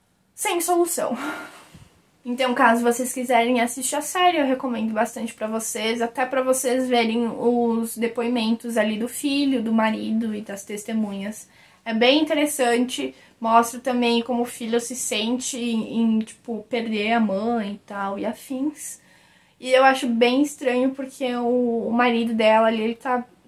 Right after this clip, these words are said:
tipo, meio que feliz, digamos assim. Ele não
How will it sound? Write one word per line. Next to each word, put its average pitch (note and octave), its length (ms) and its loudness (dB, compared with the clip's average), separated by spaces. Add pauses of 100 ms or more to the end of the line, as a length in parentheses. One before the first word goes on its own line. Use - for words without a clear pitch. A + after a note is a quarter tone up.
(280)
tipo, B3 440 -4 (520)
meio C4 120 -8
que C4 300 -8
feliz, - 1900 -4
digamos C4 460 -6
assim. C#4 500 -2 (960)
Ele A#3+ 400 -2
não B3+ 360 2